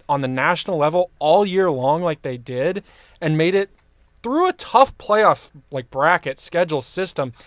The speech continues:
it's not easy to get that far, as we've already touched on. It's just, uh, F S U faithful may not be saying this. People take advantage of how hard this is. People take advantage of how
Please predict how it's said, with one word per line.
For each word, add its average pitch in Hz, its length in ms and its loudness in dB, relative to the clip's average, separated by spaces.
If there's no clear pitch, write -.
it's 196 140 -6
not 277 260 2
easy 190 340 -4
to 131 80 -8
get 147 200 -8
that 127 200 -2
far, 151 240 2
as 123 80 -6
we've 131 160 -6
already 147 220 0
touched - 340 -8
on. 131 160 -2
It's 196 200 -6
just, 220 280 -8
uh, 175 120 -12
F 220 240 -2
S 226 180 -2
U 208 120 -2
faithful 202 520 0
may 165 360 -2
not 151 240 2
be 156 100 -8
saying 139 460 -4
this. 135 400 -6
People 302 320 -2
take 240 260 2
advantage 151 500 0
of 123 60 -16
how 127 240 -4
hard 131 380 0
this - 260 -14
is. - 300 -20
People 240 260 -4
take 202 240 0
advantage 147 480 -2
of 127 100 -12
how 156 300 0